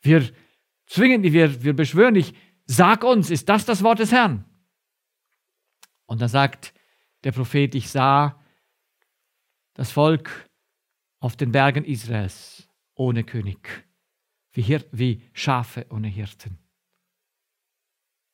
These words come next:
Und dann sagte Ahab zum Josaphat: „Siehst du? Er sagt uns immer, er sagt mir, hat mir noch nie was Gutes geweissagt.“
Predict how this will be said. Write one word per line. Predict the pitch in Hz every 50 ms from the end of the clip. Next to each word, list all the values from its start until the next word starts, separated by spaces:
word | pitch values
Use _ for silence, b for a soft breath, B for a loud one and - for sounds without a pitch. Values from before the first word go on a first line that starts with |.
| _ _ _ _ _ _ _ _ _ _ _
Und | - 123 117
dann | 120
sagte | 113 127 120 123 135 127
Ahab | 117 117 120 127 120 107 - _ _ _ _ _ _ _ _ _ _ _
zum | _ - - 127 113
Josaphat: | 117 113 101 - 113 95 - 107 104 104 _ _ _ _
„Siehst | - 151 180 170 -
du? | 254 254 247 _ _ _ _ _ _ _ _ _ _ _ _ _ _ _ _ _ _ _ _ _ _ b b b b b b
Er | b 160 156
sagt | 123 160 160 160 - - _ -
uns | 156 156 156 -
immer, | - - 262 285 285 254 175 101 - - - _
er | - 139
sagt | 123 156 151 - -
mir, | 151 - 123
hat | 156 131
mir | 151 151
noch | 156 135 143
nie | 208 277 294
was | 269 254 208 -
Gutes | - 214 185 - 135 120
geweissagt.“ | - 131 117 110 101 101 - _ _